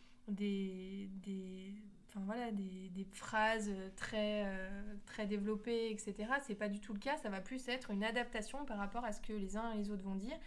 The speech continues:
Pareil, si on se rend compte que le juge a bien pris connaissance du dossier, eh ben, la plaidoirie sera pas du tout pareille. On pourra aller plus dans le détail et on va f-, on va parler à quelqu'un qui connaît le dossier.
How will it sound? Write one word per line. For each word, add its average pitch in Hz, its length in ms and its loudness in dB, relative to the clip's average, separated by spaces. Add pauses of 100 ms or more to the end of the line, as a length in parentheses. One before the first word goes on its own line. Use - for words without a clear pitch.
(240)
Pareil, 254 260 2
si - 180 -4
on 196 120 2
se - 80 -6
rend 247 120 2
compte 254 240 0
que 220 100 -2
le 208 120 4
juge 226 160 0
a 202 80 4
bien 202 220 0
pris - 180 -8
connaissance 214 400 -2
du 196 80 0
dossier, 190 380 -2 (440)
eh 208 40 -2
ben, 190 120 0
la 185 60 -4
plaidoirie 196 280 -4
sera 220 180 -4
pas 208 120 0
du 196 100 -2
tout 208 100 -6
pareille. 262 380 -2
On 202 60 0
pourra 202 220 0
aller 196 120 0
plus 226 200 -4
dans 214 120 0
le 196 80 2
détail 254 460 2 (260)
et 202 80 4
on 196 140 2
va 202 180 -2
f-, - 160 -6 (100)
on 208 100 0
va 202 120 2
parler 233 400 4
à 220 80 4
quelqu'un 214 360 -2
qui 240 140 -6
connaît 247 260 2
le 240 40 0
dossier. 247 340 -4